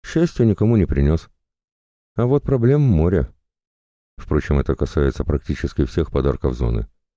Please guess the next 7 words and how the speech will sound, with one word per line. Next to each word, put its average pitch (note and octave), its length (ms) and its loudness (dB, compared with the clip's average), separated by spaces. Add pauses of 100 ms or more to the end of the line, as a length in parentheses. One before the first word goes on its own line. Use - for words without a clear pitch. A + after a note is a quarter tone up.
(480)
Для D2 200 2
себя A2+ 300 2
счастья G2 460 0
от E2+ 100 -2
них F#2+ 160 2
не F2+ 120 2
дождёшься, D#2+ 600 -2